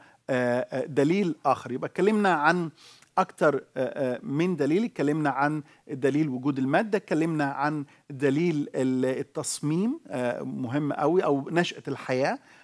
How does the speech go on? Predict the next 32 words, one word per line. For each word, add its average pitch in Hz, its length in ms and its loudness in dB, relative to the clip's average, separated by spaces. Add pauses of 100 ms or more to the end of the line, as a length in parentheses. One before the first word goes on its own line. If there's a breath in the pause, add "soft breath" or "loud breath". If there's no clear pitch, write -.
(140 loud breath)
واتكلمنا 151 640 0
عن 135 180 0
التصميم، 160 640 -2
واتكلمنا 156 440 0
أيضًا 151 260 0
عن 147 180 -2
الذكاء، 139 680 -2
أو 143 300 0
ال-، 127 340 -2
ال-، 127 380 -4
الله 135 320 4
أوجد 147 520 2 (300 soft breath)
كائنات 143 560 -2 (100)
ذكية، 143 420 -2
ولو 135 220 2
مش 131 240 -4
ممكن 226 240 -2
أبدًا 151 260 -2
الله 143 220 2
يخلق 151 520 -2
كائن 180 320 -2
ذكي 143 420 -4 (260 loud breath)
إن 160 120 2
لم 147 160 2
يكن 151 380 0
هو 147 520 2 (280 soft breath)
وجود 139 720 0
كائن 147 460 -2 (160)
أذكى 208 380 0
منه 151 440 0 (400 soft breath)
صنعه 147 640 0 (120)
وأوجده. 131 880 -2